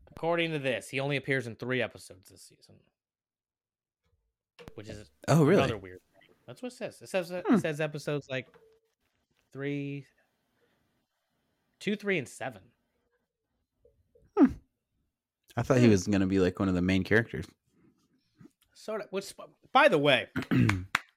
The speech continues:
Speaker 1: give it up for Bill Skarsgård successfully partaking in the Marvel Cinematic Universe, the Star Wars
Speaker 2: Mm-hmm.
Speaker 1: universe,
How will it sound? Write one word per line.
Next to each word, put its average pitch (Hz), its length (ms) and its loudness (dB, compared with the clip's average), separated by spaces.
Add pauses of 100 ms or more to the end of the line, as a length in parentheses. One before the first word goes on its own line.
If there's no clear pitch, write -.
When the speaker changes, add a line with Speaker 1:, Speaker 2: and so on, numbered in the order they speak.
(1400)
Speaker 1:
give 294 160 2
it 262 80 10
up 220 120 6
for 175 100 -2
Bill 156 280 2
Skarsgård 135 920 2 (240)
successfully 220 1080 -4
partaking 180 760 -6 (360)
in 151 120 -4
the 151 60 0
Marvel 131 600 -2
Cinematic 190 600 -6
Universe, 196 580 -6 (260)
the 123 60 -12
Star 113 480 -2
Wars 113 240 0
Speaker 2:
Mm-hmm. 175 120 -12
Speaker 1:
universe, 180 400 -14